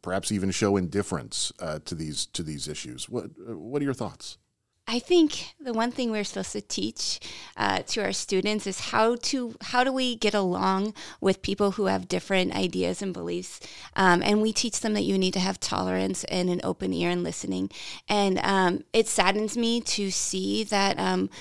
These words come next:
Speaker 2: we, our, <laughs> our mentors, our st-, students' mentors aren't following that same philosophy, because I think that's, you need to walk the walk and talk the talk.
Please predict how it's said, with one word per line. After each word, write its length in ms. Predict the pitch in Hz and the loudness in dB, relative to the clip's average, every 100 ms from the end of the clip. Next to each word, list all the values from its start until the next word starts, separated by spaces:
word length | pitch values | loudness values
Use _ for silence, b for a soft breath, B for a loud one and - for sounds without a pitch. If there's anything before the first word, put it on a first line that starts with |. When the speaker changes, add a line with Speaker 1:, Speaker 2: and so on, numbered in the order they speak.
| B - | B 2
Speaker 2:
we, 240 | 214 202 - _ _ _ _ _ _ | 4 4 2 _ _ _ _ _ _
our, 540 | 202 185 190 190 190 180 - | 8 10 10 8 4 2 -6
<laughs> 180 | - - | -2 6
our 160 | 196 190 | 6 6
mentors, 880 | 190 190 214 - 240 277 349 359 - B B | 4 2 0 0 2 2 0 -2 -10 B B
our 160 | - 196 | 6 6
st-, 360 | - - - - - - | 4 -8 -14 -20 -14 -8
students' 560 | - - 220 233 226 | -4 -2 0 -2 -4
mentors 540 | 190 185 190 202 208 - - - | -2 -2 -2 -4 -4 -8 -12 -2
aren't 400 | 180 175 - - B B - | 0 0 -4 -8 B B -6
following 480 | - 180 180 190 | 2 2 4 4
that 160 | 185 - | 2 2
same 260 | - 185 180 | 0 -2 -2
philosophy, 720 | - 175 - - 185 156 156 | -2 -2 -2 -4 -4 -4 -2
because 440 | 208 - 202 - B B - | -2 2 2 0 B B 0
I 100 | 185 | 0
think 380 | - 214 208 | 0 -2 0
that's, 260 | 214 202 - 202 | 0 0 -2 -10
you 220 | - 208 220 | -4 0 2
need 160 | 226 | 2
to 100 | 202 | 0
walk 320 | 175 185 160 - | 0 2 0 -2
the 100 | 180 | 2
walk 300 | 180 - 190 | 4 4 0
and 100 | 180 | 0
talk 280 | 170 - | 0 0
the 100 | - | -4
talk. 360 | - - - | -2 -2 -2